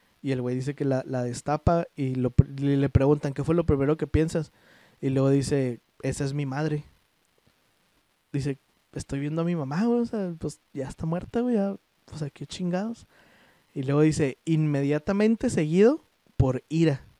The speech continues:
Dice, "Me encabroné mucho, güey", dice, "porque yo quería hacer mucho más por ella". Y luego el güey empieza a llorar, güey, en la entrevista. Y dice, "Yo quería cuidar de ella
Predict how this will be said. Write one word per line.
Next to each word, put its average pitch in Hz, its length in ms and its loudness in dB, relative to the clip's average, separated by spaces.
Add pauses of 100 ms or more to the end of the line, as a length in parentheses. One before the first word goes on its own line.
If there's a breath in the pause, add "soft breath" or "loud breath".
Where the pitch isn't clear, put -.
(600)
Dice, 139 220 -2
"Me 143 120 -2
encabroné 131 580 0
mucho, 160 500 6
güey", 139 140 0
dice, 131 160 -2
"porque 131 260 0
yo 131 120 2
quería 156 200 2
hacer 160 180 -2
mucho 170 400 0
más 131 260 -2
por 139 200 0
ella". 143 240 2 (440 soft breath)
Y 135 80 -4
luego 131 160 0
el 143 60 -2
güey 143 160 0
empieza 151 360 -4
a 160 40 -4
llorar, 139 360 -2
güey, 151 140 2
en 135 80 -4
la 131 60 -8
entrevista. 127 540 -12 (680)
Y 143 100 -2
dice, 143 220 -2
"Yo 139 120 2
quería 160 240 2
cuidar 160 340 2
de 156 300 4
ella 185 460 2